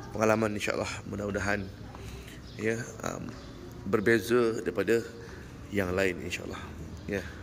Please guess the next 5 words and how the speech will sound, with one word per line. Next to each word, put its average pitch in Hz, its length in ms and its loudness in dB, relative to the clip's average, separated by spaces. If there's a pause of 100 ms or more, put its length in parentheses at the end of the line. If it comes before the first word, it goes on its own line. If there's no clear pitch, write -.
(1600)
Dan 113 160 12
jom, 139 160 10 (680)
tuan-tuan 131 300 6 (160)
yang 104 100 2
mana 110 460 6